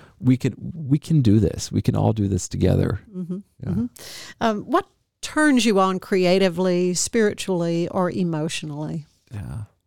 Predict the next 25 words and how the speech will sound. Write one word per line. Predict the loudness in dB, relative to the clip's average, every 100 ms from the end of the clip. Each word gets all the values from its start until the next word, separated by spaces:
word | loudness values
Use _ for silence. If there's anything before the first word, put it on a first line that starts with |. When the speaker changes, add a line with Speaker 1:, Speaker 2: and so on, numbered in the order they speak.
| _ _ _ _ -20 -20 -2
Speaker 1:
You | 2
know, | 2
I'm | 2 0
always, | 2 4 4 0 -8 -12 -18 _ _ _ _ _ 0
I'm | 0
inspired | -2 -2 0 2 2
by | -2
others. | -2 -8 -8 -8 -12 -10
So | 0
I | 2
Speaker 2:
Yeah. | 2
Speaker 1:
would | 0
say | 0
other | 2 0
people's | 0 -4 -4 -2
creativity. | 0 0 2 2 4 2 0 -2
Speaker 2:
Oh, | -4
really? | -2 0
Speaker 1:
Uh, | 0
I | -2
love | -4 -2 -2 -2
to | -2 2
read. | 4 6 6 4 0 -10 -20 -4
Uh, | 0 2 2
I'm, | 0